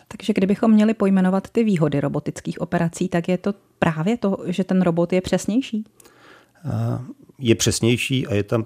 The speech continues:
Speaker 2: eh, velmi dobrá kontrola toho, co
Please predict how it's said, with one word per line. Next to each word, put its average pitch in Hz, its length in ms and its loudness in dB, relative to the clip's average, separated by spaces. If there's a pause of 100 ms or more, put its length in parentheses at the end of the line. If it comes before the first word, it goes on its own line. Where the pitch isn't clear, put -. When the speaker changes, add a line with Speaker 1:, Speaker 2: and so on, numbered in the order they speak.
(120)
Speaker 2:
eh, - 40 0 (480)
velmi 107 480 2
dobrá 107 320 2
kontrola 110 480 2
toho, 92 560 -2 (100)
co 104 480 -2